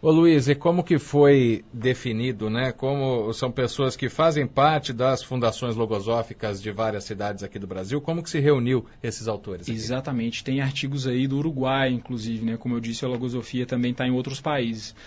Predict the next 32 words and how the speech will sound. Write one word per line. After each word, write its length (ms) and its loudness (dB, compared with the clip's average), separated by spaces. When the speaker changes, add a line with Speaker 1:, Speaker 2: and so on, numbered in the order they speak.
Speaker 2:
Foi, 1040 0
é, 540 -2
um, 320 -2
um 280 -4
simpósio 880 -2
juvenil 520 0
de 120 -2
logosofia, 840 -4
ocorrido 460 -4
no 100 0
ano 120 0
passado, 680 -4
pro 160 -6
qual, 560 2
é, 200 0
os 120 -4
participantes 800 -6
tiveram 320 -4
que 100 -4
escrever 640 0
um 160 0
artigo 680 -2
com 220 8
esse 200 6
tema 180 4
de 80 0
fundo, 320 -2
o 40 -6
governo 300 -2
da 80 0
própria 300 -4
vida. 240 -8